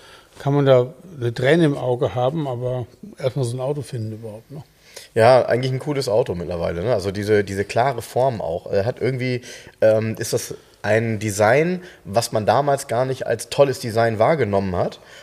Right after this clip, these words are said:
Speaker 2: Und heute sagt man, der ist so klar in der Form.
Speaker 1: Ja, ja, ja.
Speaker 2: Und,
Speaker 1: Ja.
Speaker 2: ähm, er gefällt einem auf Anhieb.
Speaker 1: Ja.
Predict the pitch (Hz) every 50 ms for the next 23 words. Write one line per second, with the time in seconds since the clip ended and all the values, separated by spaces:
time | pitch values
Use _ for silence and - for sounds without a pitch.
0 | - - 104 98 85 98 120 135 127 120 110 123 123 - - 117 110 110 110 113
1 | - - - 110 - - - - 131 147 160 151 139 120 117 117 113 110 - -
2 | - 147 143 151 151 151 151 143 135 135 131 123 127 127 - - _ - 123 123
3 | 123 123 123 123 123 - - - - 123 120 120 120 117 117 120 117 120 - -
4 | - - 123 117 - 120 - - 190 214 - - 85 90 85 87 82 - - -
5 | 98 90 80 95 120 151 156 - - - - - - 151 156 156